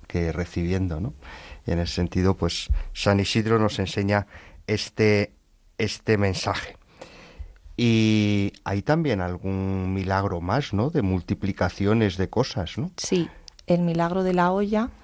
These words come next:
Speaker 2: es otro milagro en el que, bueno,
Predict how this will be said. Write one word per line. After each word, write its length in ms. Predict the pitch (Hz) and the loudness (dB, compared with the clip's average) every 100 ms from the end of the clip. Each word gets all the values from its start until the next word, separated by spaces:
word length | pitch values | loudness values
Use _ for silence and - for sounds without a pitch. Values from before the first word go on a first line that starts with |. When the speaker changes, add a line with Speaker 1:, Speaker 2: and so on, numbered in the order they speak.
| - - - | -20 -20 -6
Speaker 2:
es 200 | - - | -4 -2
otro 220 | 165 180 | -2 0
milagro 640 | 175 180 175 175 185 175 - - - - - - - | 2 2 2 0 0 -2 -4 -16 -20 -20 -20 -14 4
en 180 | 175 175 | 6 8
el 160 | 165 | 6
que, 160 | 160 160 | 4 4
bueno, 420 | 170 160 143 | 4 2 0